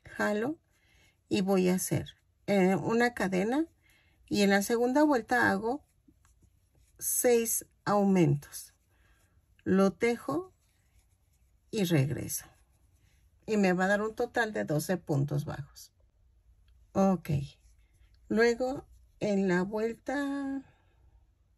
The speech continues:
tres voy a hacer un punto bajo, un aumento, no es cierto. De la vuelta tres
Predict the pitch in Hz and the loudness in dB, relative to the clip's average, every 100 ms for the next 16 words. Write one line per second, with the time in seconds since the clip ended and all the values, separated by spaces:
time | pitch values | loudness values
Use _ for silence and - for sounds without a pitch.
0 | _ - 190 220 339 - _ - _ - | _ -4 -2 0 -2 -6 _ -20 _ -20
1 | _ _ _ - 190 196 202 190 202 - | _ _ _ -8 -2 0 0 -2 -2 -4
2 | 180 139 - _ _ _ - 247 254 233 | -4 -4 -8 _ _ _ -2 -2 -2 -2
3 | 220 214 190 196 226 262 285 294 320 - | -2 -2 -4 -2 -2 -2 -4 -4 -6 -10
4 | _ - 208 208 185 185 175 190 214 254 | _ -16 -8 -4 -2 0 0 0 -2 -4
5 | - _ - 285 294 294 - 208 202 - | -8 _ -8 -2 -2 -2 -2 -2 -2 -4
6 | - - - - - _ _ _ _ _ | -6 -10 -20 -20 -20 _ _ _ _ _
7 | _ _ _ _ _ _ _ _ - _ | _ _ _ _ _ _ _ _ -20 _
8 | - - _ _ _ _ _ _ _ - | -20 -20 _ _ _ _ _ _ _ -4
9 | 190 214 220 226 247 254 302 311 254 214 | 0 2 2 2 0 0 0 0 0 0
10 | 175 - - | 0 -2 -12